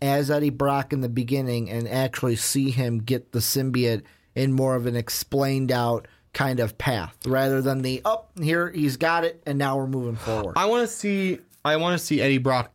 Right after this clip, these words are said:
Speaker 2: get the symbiote. I want some explanation. It doesn't have to be a chunk, a good chunk of the movie.
Speaker 1: Mm-hmm.
Speaker 2: I want some explanation of why does Eddie Brock have the symbiote.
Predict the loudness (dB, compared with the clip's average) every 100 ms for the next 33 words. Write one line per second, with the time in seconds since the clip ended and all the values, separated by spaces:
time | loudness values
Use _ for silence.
0 | -2 0 0 -2 -10 -14 _ _ _ -2
1 | 0 2 4 4 4 2 2 2 0 -2
2 | 0 2 0 0 0 2 2 0 0 0
3 | -4 -6 -2 0 2 0 0 0 2 2
4 | 2 0 -8 _ -2 0 0 0 0 0
5 | 0 0 2 2 2 4 2 2 2 2
6 | 0 0 0 -2 -2 0 0 2 0 2
7 | 2 2 2 0 0 0 0 2 2 0
8 | 0 2 2 2 -2 0 0 2 0 0